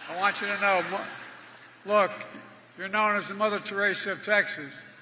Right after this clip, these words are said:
And Sister, uh, I know Sister Norma lives the lessons she, nuns taught me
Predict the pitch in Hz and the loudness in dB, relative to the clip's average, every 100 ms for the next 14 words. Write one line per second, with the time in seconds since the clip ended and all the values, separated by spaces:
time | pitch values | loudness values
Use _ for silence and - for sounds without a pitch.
0 | - - _ _ 170 160 - 196 - 196 | -20 -20 _ _ -12 -10 -8 -8 -6 -2
1 | 180 170 156 147 - - - - - 160 | 2 2 0 -4 -14 -20 -20 -20 -12 -10
2 | 175 190 - 180 - 185 175 160 156 175 | -6 -6 -6 -10 -8 -8 -6 -6 -6 -6
3 | 165 143 160 170 156 170 139 160 156 143 | -6 -8 -4 -4 -4 -8 -10 -10 -12 -8
4 | 165 170 - - 170 160 160 165 135 | -6 -6 -6 -4 -4 -2 -4 -4 -6